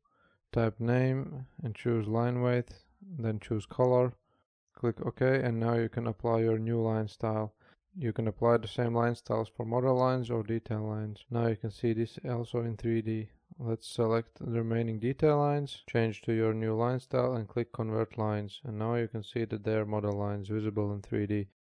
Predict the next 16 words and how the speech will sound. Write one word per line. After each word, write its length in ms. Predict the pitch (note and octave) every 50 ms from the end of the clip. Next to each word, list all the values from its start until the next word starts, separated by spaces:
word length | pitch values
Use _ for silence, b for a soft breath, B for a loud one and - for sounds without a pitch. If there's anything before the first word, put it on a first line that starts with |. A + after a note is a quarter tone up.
| _ _ _ _ -
In 160 | D#3 A2+ A2
my 140 | A2+ B2 B2
practice, 520 | - - B2 A#2+ - - C3+ A#2+ - - -
I 120 | A#2+ A2+
use 260 | A2+ A2+ A2 A2 G#2
detail 380 | G2 A#2 A#2+ A#2+ - A#2 A2 A2
lines 340 | A2 A2+ A2 A2 G#2+ G#2 A#2+
all 160 | A2+ G#2+ G#2+
the 80 | A2
time 340 | - - A#2 A#2 A#2 A#2+ A#2
and 120 | A2+ G#2+ A2
model 280 | A2 A2+ A2 A2 A2
lines 520 | A2 A2 A2 G#2+ A2 A2 G#2+ G#2 - - -
very, 280 | A2 A2 A2 A2 A2 G#2+
very 280 | G#2 G#2+ G#2+ A2 A2 G#2+
rarely. 500 | G#2+ G#2+ G#2+ G#2+ G#2 G#2 G#2 G#2+ G#2